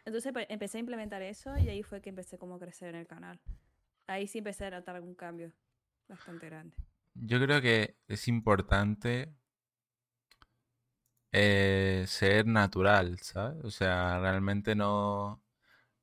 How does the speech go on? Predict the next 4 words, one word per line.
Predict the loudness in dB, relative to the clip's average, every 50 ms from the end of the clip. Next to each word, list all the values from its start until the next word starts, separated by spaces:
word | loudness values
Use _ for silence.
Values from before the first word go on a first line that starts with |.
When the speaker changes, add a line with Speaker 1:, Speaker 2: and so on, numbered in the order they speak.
| _ _ _ _ _ _ _ -20 -20 -20 -20 _ _ _ _ _ _ _ _ _ _ _ _ _ _ _ _ _ _ _ -4
Speaker 2:
Obviamente | 0 2 4 4 4 4 4 4 4 4 2 0 0
creo | 2 6 6 6 6
que | 6 6 6 8 6 6 4 0 _ _ _ _ _ _ _ _ -20 -20 _ _ _ _ _ -2
es | -2 -2 -2 -6